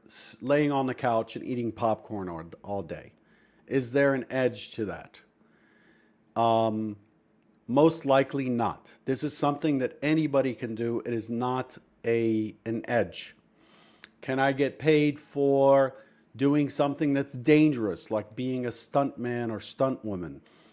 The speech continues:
Not many people wanna do that, so when we, when I'm at the movie, when I go to the, to the set and I'm in a movie and I'm taking these massive risks that many people don't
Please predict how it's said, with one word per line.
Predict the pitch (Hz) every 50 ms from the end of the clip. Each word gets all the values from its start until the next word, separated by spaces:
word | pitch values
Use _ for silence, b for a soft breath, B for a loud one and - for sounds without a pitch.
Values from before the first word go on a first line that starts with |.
| b b b b b _ _
Not | 104 107 110 117 104 78
many | 120 120 120
people | 113 - 135 - - 139
wanna | 143 151 160 170 165
do | 135 127 123 113
that, | 113 117 120 123 123 -
so | - - 120 110 113
when | 113 113 113 110 107
we, | 107 120 123
when | 110 104 110 104 104
I'm | 110 113 120 135
at | 139 139
the | - 143
movie, | 160 175 170 151 131 139 135 135 131
when | - 110 113 113
I | 113 120 127
go | 123 135 135 131 135
to | 139 - - 147
the, | 139 151 151 151 151 147 147 B B B B B B B B B B B B B _ _ _
to | - - 143
the | 139 156
set | - - - 185 165 151 143 143 - -
and | - 127
I'm | 123 123 131
in | 143 156
a | 156
movie | 160 160 160 156 143 135 135
and | 127 123
I'm | 123 120
taking | 117 - 156 156 151 - 151 135
these | 131 127 120 107
massive | 110 123 127 135 143 151 156 160 165 165 165 165 - 170 165 160 147 143 123 -
risks | - 123 127 135 147 156 147 117 - - - - - -
that | 127 120 117 110 -
many | 113 123 127 139 147 151 151
people | 139 - 143 139 139 - 135 123
don't | 113 104 127 127 131 123